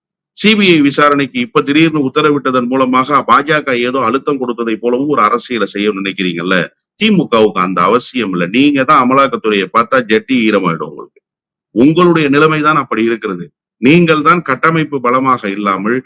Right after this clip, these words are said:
கொள்கையிலே உறுதி இல்லாமல், அரசியல் தெளிவு இல்லாமல், என்ன செய்வதென்று தெரியாமல் தடுமாறி கொண்டிருக்கிறீர்கள். திமுகவுக்கு அப்படிப்பட்ட ஒரு நிலை என்றைக்குமே வந்ததில்லை. அது மிசாவை எதிர்கொண்ட இயக்கம்,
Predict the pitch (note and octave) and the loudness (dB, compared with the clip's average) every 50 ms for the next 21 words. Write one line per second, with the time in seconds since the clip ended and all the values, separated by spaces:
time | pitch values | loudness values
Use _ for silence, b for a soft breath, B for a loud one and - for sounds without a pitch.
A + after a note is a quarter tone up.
0 | b b b _ - C#3+ D#3+ D#3+ D#3+ D#3+ D#3 C#3+ C#3 B2 A2 G#2+ A#2 B2+ C#3+ C3+ | b b b _ 0 2 2 4 2 2 2 2 0 -2 -2 -4 -4 -4 -2 -2
1 | C3 A#2+ G#2 F#2+ F#2+ F#2+ G2 A2+ C3 A#2+ A#2+ B2+ D3 D3 - - D3+ C#3 A#2+ - | -2 -2 -2 -2 -4 -4 -2 -2 0 0 2 0 0 -2 -2 -2 -2 -2 -2 -4
2 | - B2+ B2 C#3+ D3 C#3+ C#3 B2+ A#2 G#2 G#2 G2+ G2 G2+ A2+ A#2+ B2+ b b b | -4 -4 0 0 0 2 0 0 0 0 0 0 0 0 -2 -2 -2 b b b
3 | b - A2+ B2 D#3 D#3+ D#3+ - D#3 D3+ D3 D3 C#3 C3+ B2+ C3+ - - C3 C3 | b -2 0 2 2 2 0 0 -2 0 0 0 0 0 -2 -6 -6 -6 -4 -2
4 | C3+ C3 C3 C3 C#3+ D3 C#3+ - B2 B2+ C#3 C#3 C#3+ C#3 C3 A#2+ - A2+ G#2+ G#2 | 0 0 0 0 0 -2 -2 -2 0 0 0 0 0 0 -2 -2 -4 -6 -6 -6
5 | G2+ - F#2+ F#2+ F#2+ F#2 F2 _ - D#3 E3+ F3 E3 D3+ - - B2 A#2 A#2 - | -6 -6 -6 -10 -10 -10 -10 _ -2 0 2 2 2 0 2 2 0 0 0 0
6 | - A#2 G#2+ - - A#2+ A#2 A2+ - - G2 - F#2+ F#2 F#2 F#2 F#2 F2+ F#2+ A#2 | -2 -2 -2 0 -2 -2 -2 -2 -4 -4 -6 -4 -4 -4 -2 -4 -4 -4 -2 0
7 | C3 C#3+ B2 G2 F#2+ G2 G#2 A2+ C#3 C#3 - - D3 D#3 D#3 D3+ B2 A2+ G#2+ A2 | 0 0 0 0 -2 -2 0 0 0 0 0 0 0 0 2 0 0 0 0 0
8 | G2+ F#2+ F2 D#2 D2 - G2 F#2+ F#2+ F#2 F#2+ G#2+ A2 C3+ C#3 D3 C#3+ C3 A#2 G#2+ | 0 0 -2 -4 -6 -4 -4 -4 -4 -4 -4 -2 0 2 2 4 4 2 0 0
9 | G#2 A2 G#2 G2 G2 F#2 E2+ E2+ D#2 D#2+ F#2 F2+ - - E2 - | -2 -2 -2 -2 -4 -4 -6 -8 -6 -4 -4 -4 -4 -6 -10 -10